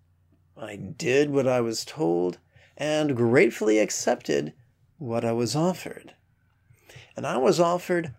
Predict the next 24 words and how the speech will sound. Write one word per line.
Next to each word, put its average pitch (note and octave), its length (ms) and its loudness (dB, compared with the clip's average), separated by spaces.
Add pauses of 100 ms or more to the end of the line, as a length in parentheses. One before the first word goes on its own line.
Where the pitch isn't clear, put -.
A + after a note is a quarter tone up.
hot - 520 -2 (100)
buttered C3 500 2
popcorn F3+ 680 -4 (200)
and D3 160 0
what D3 200 2
seemed C#3 720 -4 (220)
like - 200 -16
a E3 140 -8
huge A#3+ 640 0
vessel E3+ 800 0 (460)
of B2+ 260 -12
Doctor C3+ 360 -4
Pepper, - 560 -14 (300)
a B2+ 160 2
soda F3+ 720 4
I C3+ 160 6
had C3+ 260 2
heretofore F3+ 1000 0 (460)
never A#2+ 440 -4
tasted. - 680 -6 (960)
So A2+ 260 -6
there F3 500 0
I D3 120 0
sat - 600 -8